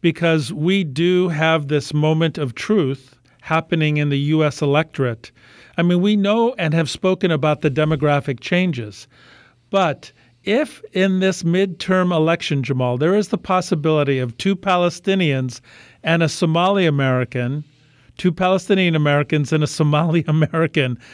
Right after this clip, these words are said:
actually running for Congress and winning. You have, uh, you know, Alexandria Ocasio-Cortez, who's very pro-Palestinian also. You see this progressive wave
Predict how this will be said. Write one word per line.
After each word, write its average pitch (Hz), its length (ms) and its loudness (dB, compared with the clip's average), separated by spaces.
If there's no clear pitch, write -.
actually 196 420 0
running 185 420 2
for 202 200 0
Congress 160 560 0
and 175 340 2
winning. 165 500 0
You 170 180 2
have, 180 440 0
uh, 165 680 -2
you 170 180 -2
know, 170 160 0
Alexandria 175 1080 0
Ocasio-Cortez, 170 1500 -2
who's 160 300 0
very 170 360 -2
pro-Palestinian 156 960 -2
also. 156 440 -2
You 175 160 0
see 190 260 0
this 160 240 -2
progressive 170 800 -2
wave 156 540 0